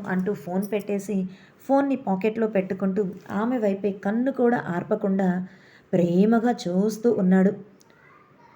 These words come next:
ఆమెను చూస్తుంటే పచ్చని చెట్ల మధ్య ఒక్కటే ముద్దబంతి పువ్వు ఉన్నట్లుగా అనిపించింది. ఆ పువ్వు మీదకి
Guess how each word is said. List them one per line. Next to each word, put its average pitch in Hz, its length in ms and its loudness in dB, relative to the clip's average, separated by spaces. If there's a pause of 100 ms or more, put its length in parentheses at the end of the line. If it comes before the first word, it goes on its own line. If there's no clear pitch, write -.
(680)
ఆమెను 226 300 4
చూస్తుంటే 233 640 -2
పచ్చని 240 640 -2
చెట్ల 185 380 -2
మధ్య 190 340 2 (140)
ఒక్కటే 269 560 -2
ముద్దబంతి 220 680 2
పువ్వు 190 360 0
ఉన్నట్లుగా 202 520 0
అనిపించింది. 185 680 0 (680)
ఆ 233 180 0
పువ్వు 208 380 -2
మీదకి 269 440 0